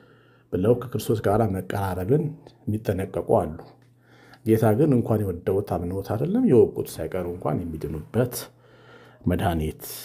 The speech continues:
መሆኑን ነው የምንመለከተው። ከዚህም በኋላ አይሁድን ስለፈራ በስውር ኢየሱስ ደቀ መዝሙር የነበረ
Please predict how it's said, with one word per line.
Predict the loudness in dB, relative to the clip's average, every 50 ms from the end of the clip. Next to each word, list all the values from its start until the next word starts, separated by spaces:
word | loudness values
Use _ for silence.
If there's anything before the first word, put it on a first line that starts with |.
| -18 -20 -20 _ -20 -20 _ _ _ _ _ _ _ -4
መሆኑን | -4 -2 -2 -2 -2 2 6 8 8 8 6 4 0 -12 -20 _ _ _ _ _ _ _ _ _ _ _ _ -6
ነው | -4 -2 0
የምንመለከተው። | 0 0 0 0 -2 -4 -4 -6 -6 -8 -8 -10 -10 -10 -2
ከዚህም | 4 4 4 6 6 6 6 6
በኋላ | 6 6 6 6 4 4 4
አይሁድን | 4 6 6 6 6 4 2
ስለፈራ | 0 0 -2 -2 0 -2 0 0 2 2
በስውር | 0 0 0 -2 -2 0 0 0 0
ኢየሱስ | 0 -2 -4 -6 -6 -6
ደቀ | -6 -6 -4 -4
መዝሙር | -6 -6 -4 -4 -4
የነበረ | -4 -4 -6 -8 -6 -4 0 2